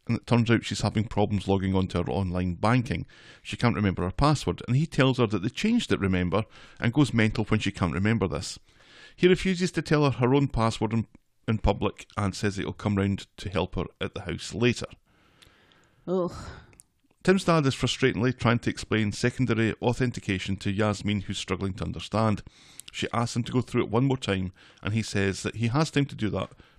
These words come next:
Speaker 1: before his doctor's appointment.
Speaker 2: Ugh.
Speaker 1: And she makes a big deal about this again. Then Tim's dad has been to see Doctor Gaddis. Doctor Gaddis is in it!
Speaker 2: Yay!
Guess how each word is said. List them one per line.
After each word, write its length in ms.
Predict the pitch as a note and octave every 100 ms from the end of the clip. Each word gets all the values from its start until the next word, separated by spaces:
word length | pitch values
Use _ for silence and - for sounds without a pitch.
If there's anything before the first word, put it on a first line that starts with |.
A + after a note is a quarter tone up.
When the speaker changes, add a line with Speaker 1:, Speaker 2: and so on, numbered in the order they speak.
| -
Speaker 1:
before 320 | G#2 G#2+ F#2
his 160 | F#2+
doctor's 460 | F#2+ - - - E2+
appointment. 720 | F2+ - - - D#2+ - - _ _ _ _ _ _ _ _ _ _ -
Speaker 2:
Ugh. 200 | F#3 E3+ D#3+ - -
Speaker 1:
And 100 | A#2 A2
she 200 | G#2+ - _ _ -
makes 240 | G#2 -
a 40 | -
big 140 | F2+
deal 160 | D#2+ E2
about 180 | - -
this 140 | -
again. 280 | B1 - - _ _ _ - - - - - _ _ _ _ _ _
Then 160 | D#3+ E3+
Tim's 240 | E3+ D#3
dad 180 | C#3 C3+
has 120 | B2+
been 160 | - B2+
to 60 |
see 140 | - A#2+
Doctor 320 | A2+ - A2
Gaddis. 540 | G#2+ G2 F2+ F2 - -
Doctor 260 | E3 - F3+
Gaddis 400 | A#3 A#3 E3+ B2+
is 100 | A2
in 120 | C#3
it! 100 | F#3 - _ -
Speaker 2:
Yay! 1300 | F4 F4+ F4+ F4+ E4+ E4 D#4+ D#4+ D4+ C#4+ C4+ B3